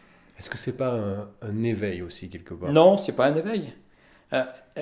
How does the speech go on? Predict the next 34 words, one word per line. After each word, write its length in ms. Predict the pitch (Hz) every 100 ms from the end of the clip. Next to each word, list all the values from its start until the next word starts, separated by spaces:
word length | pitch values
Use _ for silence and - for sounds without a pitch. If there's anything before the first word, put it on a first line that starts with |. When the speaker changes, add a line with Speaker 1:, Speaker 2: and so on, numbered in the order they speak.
| -
Speaker 2:
on 120 | 170 196
oublie 260 | 202 220
que 100 | -
le 80 | 131
Christ 340 | - 185 -
a 60 | 147
ressuscité 560 | 139 - 127 180 208 202
trois 180 | 240
fois. 460 | - 226 180 - - _ _ _
Pas 100 | 127
lui, 400 | 165 262 277 - - -
mais 100 | 110
il 60 | 107
a 60 |
ressuscité 460 | 113 - - 117 120
Lazare, 560 | 127 135 214 240 - - - - -
il 120 | 110 120
a 80 |
ressuscité 800 | 117 127 - 127 139 - 147 143
le 140 | 131 110
fils 400 | - 151 151 123
d'une 160 | 117
femme 320 | 107 131 139 135
qui 140 | 110
pleurait 200 | 117 110
son 200 | 113 110
enfant 260 | 107 - 120
qui 140 | 92
venait 100 | 104
de 60 | 104
mourir 220 | 107 113
dans 120 | 101
un 60 | 101
cimetière. 480 | 101 101 165 208